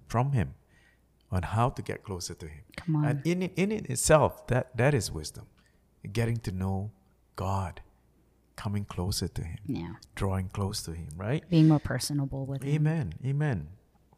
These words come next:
Speaker 1: So, um,
Speaker 2: In, in fixing that convict, or, like, I guess, convicting the world of their sin, I guess it also, if in plain terms, I guess for other people, it might be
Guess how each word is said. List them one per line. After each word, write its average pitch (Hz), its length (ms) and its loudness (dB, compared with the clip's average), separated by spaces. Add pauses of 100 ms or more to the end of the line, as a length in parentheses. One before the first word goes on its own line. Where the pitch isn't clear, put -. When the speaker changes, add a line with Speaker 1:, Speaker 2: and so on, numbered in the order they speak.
(420)
Speaker 1:
So, 110 580 4
um, 104 420 0 (680)
Speaker 2:
In, 185 120 0
in 180 140 2
fixing - 380 -2
that 151 160 0
convict, 127 360 -2
or, 147 100 -2
like, - 280 -6 (300)
I 135 80 -4
guess, 101 360 -6 (160)
convicting 160 480 0
the 151 80 6
world 139 260 -4
of 156 100 -10
their 156 100 -6
sin, - 260 -8
I 165 60 -4
guess 160 220 -4
it - 100 -4
also, 151 300 -8 (200)
if - 380 -12
in 151 260 -10
plain 156 320 -2
terms, - 380 -8
I - 60 -10
guess - 180 -8
for - 120 -8
other 143 180 -6
people, 147 420 -8
it - 140 -12
might - 200 -2
be 151 220 -4